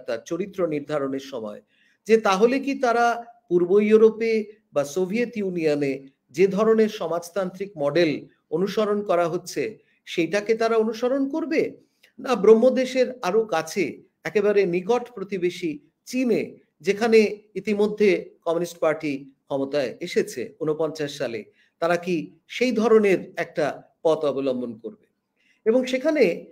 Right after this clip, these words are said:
এই বিতর্ক কিন্তু গোড়া থেকেই ছিল।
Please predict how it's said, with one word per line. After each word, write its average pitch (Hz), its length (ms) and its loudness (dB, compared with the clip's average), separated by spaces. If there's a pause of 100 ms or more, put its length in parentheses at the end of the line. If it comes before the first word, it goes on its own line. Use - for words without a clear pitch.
(220)
এই 226 160 4
বিতর্ক 254 540 2
কিন্তু 277 340 -4
গোড়া 180 260 4
থেকেই 185 380 -8
ছিল। 123 280 -10